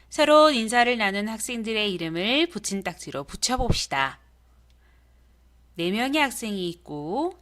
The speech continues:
네 명의 이름이 있습니다. Hmm, okay, let's find Sumin. Where's Sumin? Right,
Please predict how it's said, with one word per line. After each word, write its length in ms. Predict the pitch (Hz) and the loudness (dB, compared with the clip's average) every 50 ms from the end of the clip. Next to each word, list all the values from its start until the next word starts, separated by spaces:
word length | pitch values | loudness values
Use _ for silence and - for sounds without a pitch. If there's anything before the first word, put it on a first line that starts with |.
| _ _ _ _ _ | _ _ _ _ _
네 140 | - 151 156 | -10 -8 -6
명의 320 | 160 156 156 160 165 170 175 | -6 -6 -6 -4 -4 -4 -4
이름이 280 | 170 208 226 240 269 | -4 -4 -4 -4 -4
있습니다. 680 | 240 202 - - - 165 151 143 - 139 139 135 - - _ _ _ _ _ _ _ _ _ _ _ _ _ _ _ _ _ _ _ _ _ _ _ - | -6 -6 -8 -8 -10 -12 -12 -12 -10 -10 -10 -10 -10 -16 _ _ _ _ _ _ _ _ _ _ _ _ _ _ _ _ _ _ _ _ _ _ _ -16
Hmm, 360 | 214 233 269 294 269 214 180 - - - | -14 -12 -10 -8 -8 -8 -10 -12 -14 -16
okay, 520 | - - - 190 190 208 208 180 156 156 | -18 -12 -8 -6 -4 -2 -2 -4 -4 -8
let's 420 | 165 175 196 208 196 - - - - - | -8 -8 -8 -6 -6 -6 -8 -8 -8 -2
find 880 | - 190 170 170 175 180 185 190 196 214 233 262 285 294 294 302 311 285 - - _ _ - | 0 2 2 2 2 2 2 2 0 0 -2 -4 -6 -6 -6 -6 -8 -10 -14 -20 _ _ -12
Sumin. 760 | - - - - 247 277 311 330 262 190 151 143 131 147 151 - _ _ _ _ _ _ _ _ _ _ _ _ _ _ | -8 -8 -6 -6 -4 -2 -2 0 0 0 -2 -4 -6 -12 -16 -20 _ _ _ _ _ _ _ _ _ _ _ _ _ _
Where's 320 | - 156 160 160 175 175 - | -4 -2 0 0 0 0 -2
Sumin? 500 | - - 262 294 359 349 226 151 131 - - _ _ _ _ _ _ _ _ _ _ _ _ _ _ _ _ _ _ _ _ _ _ _ _ _ _ _ _ _ _ _ _ _ - | -2 -2 -2 -2 -2 0 -2 -2 -4 -8 -18 _ _ _ _ _ _ _ _ _ _ _ _ _ _ _ _ _ _ _ _ _ _ _ _ _ _ _ _ _ _ _ _ _ -12
Right, 640 | - 208 196 185 175 165 160 160 151 151 - - | -6 -2 0 0 2 2 0 0 -2 -4 -6 -10